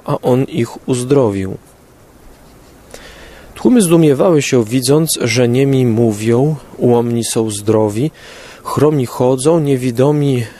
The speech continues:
widzą, i wielbiły Boga Izraela. Lecz Jezus przywołał swoich uczniów i rzekł:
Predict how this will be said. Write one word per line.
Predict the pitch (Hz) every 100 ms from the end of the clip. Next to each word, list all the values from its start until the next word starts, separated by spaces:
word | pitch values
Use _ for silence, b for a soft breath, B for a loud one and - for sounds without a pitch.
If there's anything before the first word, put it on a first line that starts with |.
| B B B B
widzą, | 117 110 120 110 123 160 185 B B B B B B B - - - -
i | 156
wielbiły | 160 147 120 139 135
Boga | 120 117 113
Izraela. | 107 110 101 98 95 95 - - - - - - - - - - - B B B B B B
Lecz | 120 -
Jezus | 208 233 -
przywołał | - 131 180 185
swoich | 156 - 135 120
uczniów | 170 - 151 123
i | 117
rzekł: | 123 147 -